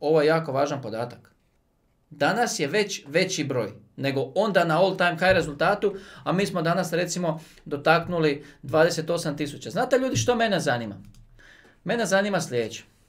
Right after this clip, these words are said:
I volio bi, e, da mi date svoje mišljenje. U biti, dvije teme me zanimaju. Dvije teme me zanimaju. E, ako ste došli do ovog dijela videa, e, ovako, Bitcoin će biti tema, e, ali prije Bitcoina zanima me,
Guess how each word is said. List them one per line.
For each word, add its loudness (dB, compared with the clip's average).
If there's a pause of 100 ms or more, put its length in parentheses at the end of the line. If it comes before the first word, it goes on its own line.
(680)
I -2
volio 6
bi, 0
e, -2
da -2
mi -2
date 2
svoje 2
mišljenje. -4
U -4
biti, -2
dvije 4
teme 4
me 0
zanimaju. -6
Dvije 2
teme 2
me 0
zanimaju. 4 (340)
E, 4
ako 0
ste -4
došli 2
do 0
ovog 0
dijela 2
videa, 4 (380)
e, 0 (680)
ovako, 2 (200)
Bitcoin 0
će -4
biti -6
tema, -2 (360)
e, -14 (580)
ali -2
prije 0
Bitcoina -2
zanima 0
me, 0